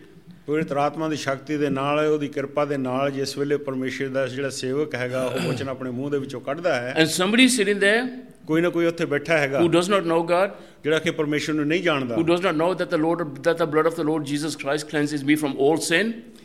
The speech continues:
Speaker 1: ਕਿ ਜਿਹੜਾ ਨਹੀਂ ਜਾਣਦਾ ਹੈਗਾ ਕਿ ਪਰਮੇ-, ਪ੍ਰਭੂ ਯਿਸੂ ਮਸੀਹ ਦਾ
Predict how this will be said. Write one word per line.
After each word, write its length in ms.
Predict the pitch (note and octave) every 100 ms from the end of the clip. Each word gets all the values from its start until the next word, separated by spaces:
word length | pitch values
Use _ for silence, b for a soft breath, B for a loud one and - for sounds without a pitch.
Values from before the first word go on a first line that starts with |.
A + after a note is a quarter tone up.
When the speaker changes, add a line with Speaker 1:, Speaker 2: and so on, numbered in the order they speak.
| B -
Speaker 1:
ਕਿ 80 |
ਜਿਹੜਾ 340 | C3+ D#3+ D#3 E3
ਨਹੀਂ 260 | D3 G#3
ਜਾਣਦਾ 360 | E3 D3+ D3+ D3
ਹੈਗਾ 200 | D3 D#3+
ਕਿ 100 | C#3+
ਪਰਮੇ-, 340 | C#3+ C#3 C#3+
ਪ੍ਰਭੂ 280 | C#3+ C#3+ D3
ਯਿਸੂ 240 | C#3 D#3+ D3+
ਮਸੀਹ 280 | C3+ C3+
ਦਾ 400 | C3 C3 C#3 C#3